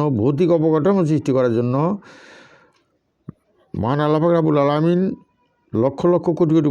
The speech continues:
বছর তিনি সাধনা করেছেন এবং সেই সাধনা করে তিনি কি করেছেন? একটা অবয়ব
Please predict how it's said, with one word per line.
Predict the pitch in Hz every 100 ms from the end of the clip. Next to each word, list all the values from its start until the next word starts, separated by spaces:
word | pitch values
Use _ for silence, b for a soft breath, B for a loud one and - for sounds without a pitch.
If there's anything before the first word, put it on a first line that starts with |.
| 135
বছর | 127 151 170 180
তিনি | 143 135
সাধনা | 143 139 131 147 139
করেছেন | 98 - 82 - _ _ _ _ _ _ _ _ b b b b b b _
এবং | 104 101
সেই | 143
সাধনা | - 131 143 160 156
করে | 175 180 143
তিনি | 139 156 147
কি | 160
করেছেন? | 160 160 180 175 139
একটা | - -
অবয়ব | 156 185 185 185